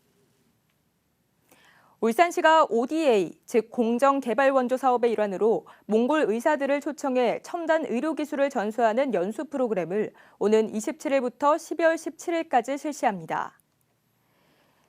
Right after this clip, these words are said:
연수 대상자는 몽골 국립병리센터의 전문의와 몽골 국립 제일 병원의 진료과장 등 울란바토르시 의사 두 명입니다.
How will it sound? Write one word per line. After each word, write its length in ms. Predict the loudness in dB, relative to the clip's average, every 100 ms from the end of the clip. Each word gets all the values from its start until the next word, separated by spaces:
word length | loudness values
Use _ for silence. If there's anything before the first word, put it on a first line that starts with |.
| _ _
연수 260 | 4 4 2
대상자는 720 | 2 2 2 2 2 2 0 0
몽골 380 | 0 2 0
국립병리센터의 1120 | 0 0 0 -2 -2 0 0 0 -2 2 4 2
전문의와 720 | 0 -2 0 0 2 2 0 -10 _
몽골 340 | 0 4 4 4
국립 360 | 0 -2 -2
제일 420 | 2 2 4 2
병원의 400 | 2 2 2 2
진료과장 640 | 0 0 2 4 2 -2 -4
등 240 | -4 -4 -10 -12 -2
울란바토르시 760 | 2 2 2 0 0 -2 -2
의사 400 | 0 0 0 0
두 180 | -2 0
명입니다. 600 | 0 0 -4 -4 -4 -6